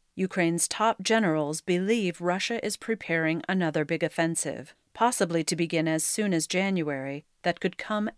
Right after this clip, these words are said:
anywhere in the country. The question facing them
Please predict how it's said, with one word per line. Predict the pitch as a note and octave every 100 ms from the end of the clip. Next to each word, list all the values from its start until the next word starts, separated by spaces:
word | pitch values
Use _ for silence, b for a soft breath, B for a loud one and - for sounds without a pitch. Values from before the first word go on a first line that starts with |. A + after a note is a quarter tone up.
| -
anywhere | G3 G#3 G3+ F#3+ F#3+
in | F#3+
the | F#3
country. | - F#3+ - - - D#3 _ _ _ _ _
The | G3
question | - G3 F3+ F3+ E3
facing | - C4+ B3+ F#3 E3
them | D3+ C#3+